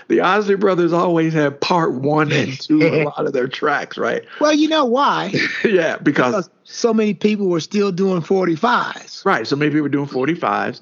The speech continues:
Speaker 1: and the radio had a limit. The song had to be a certain length to get radio airplay,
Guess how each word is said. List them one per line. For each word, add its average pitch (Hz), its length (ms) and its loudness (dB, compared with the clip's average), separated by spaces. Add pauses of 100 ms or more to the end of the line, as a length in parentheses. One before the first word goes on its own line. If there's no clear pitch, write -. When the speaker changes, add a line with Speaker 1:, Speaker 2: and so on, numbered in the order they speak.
(380)
Speaker 1:
and 110 260 -2
the 104 60 0
radio 117 520 2
had 113 200 0
a 131 60 0
limit. 120 500 -2
The 104 80 -4
song 113 400 -2
had 120 200 0
to 123 60 2
be 123 220 2
a 120 80 0
certain 123 500 -2
length 104 360 -2
to 110 80 0
get 104 200 0
radio 110 400 0
airplay, 101 720 -2